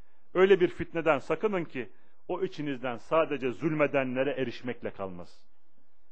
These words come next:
O fitne herkese erişir, umuma sirayet eder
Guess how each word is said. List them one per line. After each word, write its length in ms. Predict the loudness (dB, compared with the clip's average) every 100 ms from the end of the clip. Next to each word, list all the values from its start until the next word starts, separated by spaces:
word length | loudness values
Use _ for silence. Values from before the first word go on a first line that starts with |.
| -10 -10 -10 -8 -2
O 100 | -2
fitne 340 | -2 -6 0
herkese 420 | 4 4 4 -4
erişir, 460 | -4 -4 -6 -4 -6 -6 -10 -10 -10 -4
umuma 340 | 2 6 10 10
sirayet 500 | 10 10 12 10 6
eder 280 | 8 8